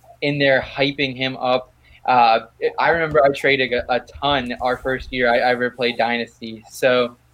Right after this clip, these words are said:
a-, and, you know, Scrapper over here, again, makes another nice point. Like, I, they probably will be careful and probably not wanna rush him back.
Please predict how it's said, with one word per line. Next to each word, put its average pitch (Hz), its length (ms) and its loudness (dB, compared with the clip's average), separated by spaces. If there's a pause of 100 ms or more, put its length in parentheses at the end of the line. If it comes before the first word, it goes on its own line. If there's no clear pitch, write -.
(680)
a-, 170 200 -4
and, 185 140 2
you 185 80 -2
know, 180 100 0
Scrapper 175 560 2
over 151 140 2
here, 156 200 0
again, 139 580 -2
makes 139 260 -2
another 147 280 0
nice 143 240 -2
point. 160 340 -6
Like, 120 300 -2 (120)
I, 135 260 -4
they 131 180 0
probably 151 360 0
will 170 160 -2
be 196 140 -4
careful 123 440 0
and 120 120 -6
probably 131 260 2
not 135 220 0
wanna 127 160 -2
rush 120 240 0
him 117 80 -14
back. 110 380 -2